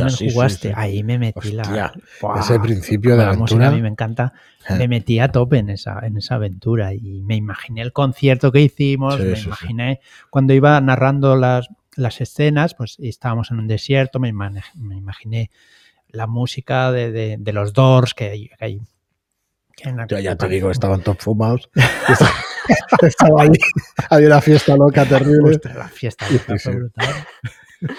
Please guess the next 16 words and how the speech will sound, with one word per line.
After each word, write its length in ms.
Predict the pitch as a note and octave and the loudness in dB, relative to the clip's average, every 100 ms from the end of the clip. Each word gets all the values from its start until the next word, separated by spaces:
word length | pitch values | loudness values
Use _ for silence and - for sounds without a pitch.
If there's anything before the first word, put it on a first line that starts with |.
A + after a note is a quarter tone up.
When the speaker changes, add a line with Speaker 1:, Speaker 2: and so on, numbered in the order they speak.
| - D#4 C#4 _ | -16 -18 -18 _
Speaker 1:
Trole-, 260 | - B2 A2+ | -2 -2 -2
Speaker 2:
Es 60 | - D3 _ - | -10 -16 _ -2
verdad, 200 | - B2+ | 4 6
Speaker 1:
trolé, 120 | A#2 G2+ | 6 2
Speaker 2:
es 100 | G#2 | 0
verdad, 280 | A2 F#2 | -2 -2
Speaker 1:
es 60 | G#2 | -2
Speaker 2:
es 60 | A#2 | -2
el, 100 | A2 | -2
Speaker 1:
verdad. 180 | G#2 - | -4 -8
Speaker 2:
el 100 | F2+ | -14
principio 480 | F#2 - G2 A#2 | -16 -12 -10 -6
de 60 | A2 | -6
esa 80 | A2 | -4
Speaker 1:
Pero 100 | G2 | -4
Speaker 2:
aventura. 680 | F#2+ G#2 A2+ A#2+ F#2+ E2+ | -4 -6 -4 -4 -6 -8